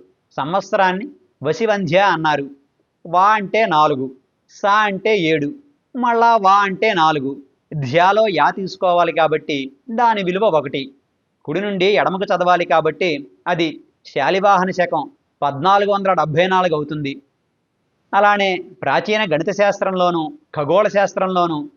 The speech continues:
వేదాంత శాస్త్రంలోనూ కూడా ఈ కడపయాది పద్ధతిని చాలా విరివిగా ఉపయోగించారు. పద్నాలుగో శతాబ్దానికి చెందిన ప్రఖ్యాత గణిత శాస్త్రవేత్త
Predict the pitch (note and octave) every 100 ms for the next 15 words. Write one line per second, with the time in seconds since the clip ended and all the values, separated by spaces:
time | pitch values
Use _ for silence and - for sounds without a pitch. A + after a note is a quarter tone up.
0 | _ _ A2+ C3 F3 G#3 G#3 G#3 G3+ G3
1 | F#3+ F#3 F3+ F3+ F3+ F#3+ D#3+ D#3+ _ _
2 | _ A3+ A#3 G3+ E3 G3 A3 G#3 G#3+ G3+
3 | F3 F3 G3+ F#3 D#3+ - _ _ - A3+
4 | G#3+ G3 G#3+ D#3+ E3+ F#3+ F3+ G3 E3 E3+
5 | D#3+ D#3+ E3 D3+ D3 - _ _ _ _
6 | _ _ B2 A#2+ D#3+ F#3 F#3+ F#3+ F3 F#3
7 | E3+ F3+ F3+ F3 F3 E3+ D3 - _ -
8 | D3+ - F#3+ F#3+ D#3 D3 F#3 G3 F#3+ -
9 | F3+ E3+ E3+